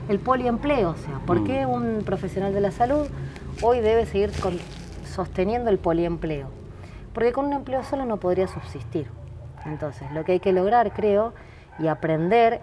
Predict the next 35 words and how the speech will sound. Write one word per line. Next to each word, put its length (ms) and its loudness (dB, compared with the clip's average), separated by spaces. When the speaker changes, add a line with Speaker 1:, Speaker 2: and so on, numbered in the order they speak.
Speaker 1:
es 200 -6
esto, 280 -2
¿no? 300 0
A 80 -4
que 120 -4
el 100 0
médico 440 2
pueda 220 6
tener 360 2
dos 240 2
actividades, 960 2
¿sí? 420 -2
Pero 160 -4
no, 300 0
eh, 220 -10
actividades 680 -2
como 220 -6
un 280 -8
médico 340 -2
golondrina, 540 -4
como 160 -6
se 140 -14
llama, 240 -2
el 60 -2
que 100 0
Speaker 2:
Mm. 80 0
Speaker 1:
se 80 -2
va 120 4
todos 200 2
los 120 -2
días 220 0
a 40 -4
un 60 -2
lugar 200 0
diferente 640 -2